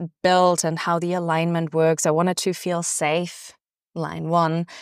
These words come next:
"in the poses, and I wanted to be sure that I knew what I was doing and I wasn't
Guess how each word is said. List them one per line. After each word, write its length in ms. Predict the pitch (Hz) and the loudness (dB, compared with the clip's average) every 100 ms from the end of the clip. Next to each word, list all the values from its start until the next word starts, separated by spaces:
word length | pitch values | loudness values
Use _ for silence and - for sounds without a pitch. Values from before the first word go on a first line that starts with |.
| - - | -16 -2
"in 200 | 170 170 | 0 2
the 80 | 160 | 0
poses, 580 | - 180 180 170 165 - | 0 2 2 2 0 0
and 160 | 160 | -2
I 80 | 156 | -2
wanted 320 | 151 165 160 | 0 0 0
to 120 | - | -4
be 140 | 160 160 | -6 -4
sure 300 | - 165 165 | -4 -2 2
that 140 | 160 | 2
I 120 | 151 | 2
knew 260 | 151 160 160 | 2 0 0
what 120 | 156 | 0
I 80 | 156 | 0
was 200 | 160 156 | -2 -2
doing 300 | 254 247 202 | 2 2 2
and 80 | 170 | 0
I 60 | |
wasn't 420 | 160 160 151 160 | 0 -2 -2 -4